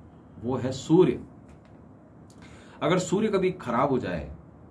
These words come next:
तो हमारी इच्छाएं कभी पूरी नहीं होती। हम सिसक जाते हैं, "यार, कि इच्छाएं पूरी क्यों नहीं हो रही हैं?" ऐसे में ये उपाय आपके लिए बहुत कारगर साबित होगा।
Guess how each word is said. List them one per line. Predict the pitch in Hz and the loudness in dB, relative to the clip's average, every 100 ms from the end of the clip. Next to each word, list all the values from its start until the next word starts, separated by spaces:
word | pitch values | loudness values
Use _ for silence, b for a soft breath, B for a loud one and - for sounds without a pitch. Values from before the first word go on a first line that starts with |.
| - | -8
तो | 123 | -4
हमारी | 113 123 | 0 0
इच्छाएं | 139 107 - 151 156 | -2 -6 -4 0 0
कभी | 139 | 0
पूरी | 123 107 101 | -4 -6 -8
नहीं | 98 | -8
होती। | 85 78 78 | -10 -10 -10
हम | 78 143 - - B B B | -6 -6 -6 -12 B B B
सिसक | - 131 180 - | -8 -4 -4 -2
जाते | 113 95 95 | -4 -4 -10
हैं, | 92 | -12
"यार, | 98 | -12
कि | - | -12
इच्छाएं | - - - - 143 151 135 | -14 -16 -16 -10 -4 -4 -2
पूरी | 120 | -4
क्यों | 127 - 170 175 | -4 -6 -4 -2
नहीं | 107 | -4
हो | 76 | -6
रही | - | -10
हैं?" | - - - - - - - - B B B | -14 -18 -20 -20 -20 -20 -20 -20 B B B
ऐसे | 127 135 170 | -6 -2 -2
में | 170 | 0
ये | 151 | -2
उपाय | 127 135 | -2 -2
आपके | 123 117 135 | -2 -4 -6
लिए | 127 | -6
बहुत | - 120 - | -6 -8 -6
कारगर | 98 92 101 | -8 -6 -10
साबित | 98 82 78 | -10 -10 -12
होगा। | 76 - | -14 -18